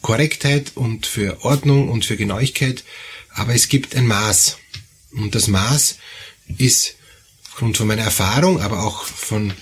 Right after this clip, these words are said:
wissenschaftlichen Erkenntnissen achtzig Prozent.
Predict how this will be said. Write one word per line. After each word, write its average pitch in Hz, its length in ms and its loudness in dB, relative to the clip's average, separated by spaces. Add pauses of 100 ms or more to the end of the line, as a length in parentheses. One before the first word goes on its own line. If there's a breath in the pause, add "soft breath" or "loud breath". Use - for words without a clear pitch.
(140)
wissenschaftlichen 127 920 0
Erkenntnissen 139 760 2 (440 loud breath)
achtzig - 460 0
Prozent. 101 540 0